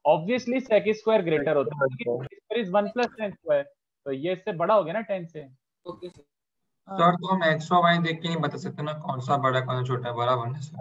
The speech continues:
Speaker 1: उल्टा, उल्टा, अरे पहले ए decide
Speaker 3: हम्म।
Speaker 1: करते हैं, उसके ऊपर वाले को कैपिटल एक्स बोलते हैं, right?
Speaker 3: Okay, okay sir।
Speaker 1: हाँ, तू उल्टा बोल रहा है भाई, X और वाई
Speaker 3: ओके।
Speaker 1: देख के और भी decide नहीं करते हैं, ए बड़ा होना चाहिए,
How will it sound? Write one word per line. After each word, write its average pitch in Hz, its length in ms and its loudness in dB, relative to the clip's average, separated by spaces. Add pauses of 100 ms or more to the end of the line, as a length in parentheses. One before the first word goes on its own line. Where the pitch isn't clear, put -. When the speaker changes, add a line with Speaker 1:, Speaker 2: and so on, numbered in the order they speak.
(140)
Speaker 1:
उल्टा, 262 380 -6
उल्टा, 170 460 -8
अरे 196 380 -4
पहले 196 320 -2
ए 226 540 -2 (400)
decide 143 400 0
Speaker 3:
हम्म। - 200 -14
Speaker 1:
करते - 200 -10
हैं, 220 300 -6 (200)
उसके 233 280 -4 (140)
ऊपर 185 340 0
वाले 233 240 2
को 226 120 0
कैपिटल 180 480 0
एक्स 143 160 -2
बोलते 131 260 -6
हैं, 127 100 -6
right? 208 320 -6 (280)
Speaker 3:
Okay, 143 300 4
okay 135 340 0
sir। - 260 -16 (120)
Speaker 1:
हाँ, 170 180 -10 (120)
तू 175 100 -6
उल्टा 185 240 0
बोल 196 160 -4
रहा 139 160 -6
है 110 120 -8
भाई, 123 200 -10 (240)
X 131 200 -6
और 208 100 0
वाई 220 120 2
Speaker 3:
ओके। 202 60 -2
Speaker 1:
देख 214 200 -2
के 214 120 -12
और 208 140 -4
भी 208 80 -2
decide 190 360 -4
नहीं 165 120 -12
करते 123 220 -10
हैं, 113 120 -14 (100)
ए 165 120 -8
बड़ा 180 200 -2
होना 202 200 -2
चाहिए, - 220 -14